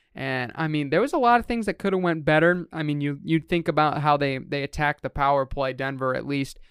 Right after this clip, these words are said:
And, I mean, there was some lackadaisical things that you saw from Minnesota State. Like, they kind of took their foot off the gas a little bit. I'm not saying they were being too conservative or anything, uh, but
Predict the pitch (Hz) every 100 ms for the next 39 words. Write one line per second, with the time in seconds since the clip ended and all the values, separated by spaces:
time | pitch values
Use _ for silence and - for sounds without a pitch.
0 | - - - 135 131 127 - 147 147 143
1 | 160 180 - 156 143 147 - 135 131 143
2 | 170 156 165 160 156 160 151 - 156 -
3 | 151 156 156 - 156 - 160 160 139 135
4 | 135 147 120 165 160 - - 160 160 -
5 | 131 135 143 165 - 170 180 170 175 185
6 | 202 - 165 151 135 135 127 - 175 -
7 | 127 180 185 151 135 131 131 127 127 -
8 | 131 131 - _ _ _ - 147 135 139
9 | 135